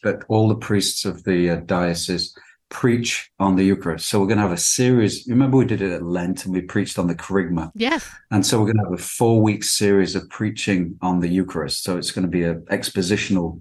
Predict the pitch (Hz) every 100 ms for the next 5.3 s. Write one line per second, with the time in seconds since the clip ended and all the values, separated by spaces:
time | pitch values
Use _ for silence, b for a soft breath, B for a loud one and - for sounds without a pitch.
0 | _ - 107 92 80 78 - B B B
1 | B - - 127 123 113 104 98 117 -
2 | 110 107 104 107 92 110 104 101 98 92
3 | 90 101 98 98 90 90 87 92 87 92
4 | 85 - 104 90 - - 95 - 90 98
5 | 92 82